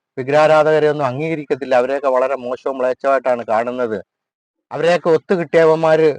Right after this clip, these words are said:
കൊന്നുകളയുമെന്നും അറിയാം. അതുകൊണ്ട് നീ ഒന്നും ഇനി ഇവിടെ ജീവിക്കണ്ടെന്ന് പറഞ്ഞാണ് പ-, ഓരോ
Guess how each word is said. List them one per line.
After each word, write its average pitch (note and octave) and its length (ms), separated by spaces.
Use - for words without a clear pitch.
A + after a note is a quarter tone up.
കൊന്നുകളയുമെന്നും D3+ 680
അറിയാം. G#2 280
അതുകൊണ്ട് E3 340
നീ F#3 160
ഒന്നും F#3 180
ഇനി F3+ 100
ഇവിടെ F3 180
ജീവിക്കണ്ടെന്ന് E3 500
പറഞ്ഞാണ് D#3 340
പ-, C#3+ 160
ഓരോ C3 160